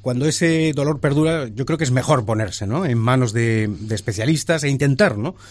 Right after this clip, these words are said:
mejorar sobre todo nuestra calidad de vida. El doctor Alberto Albert, eh, atesora,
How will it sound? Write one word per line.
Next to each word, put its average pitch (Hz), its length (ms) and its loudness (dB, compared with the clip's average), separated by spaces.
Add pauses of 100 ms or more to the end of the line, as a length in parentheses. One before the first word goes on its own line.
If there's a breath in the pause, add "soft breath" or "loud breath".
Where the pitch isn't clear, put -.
(180 loud breath)
mejorar 117 440 0
sobre 117 240 -2
todo 131 180 0
nuestra 113 340 0
calidad 107 360 0
de 95 80 -4
vida. 92 280 -6 (440 loud breath)
El 127 540 2 (160)
doctor 170 380 0
Alberto 143 300 -2
Albert, 175 440 0
eh, 131 280 0
atesora, 127 640 -2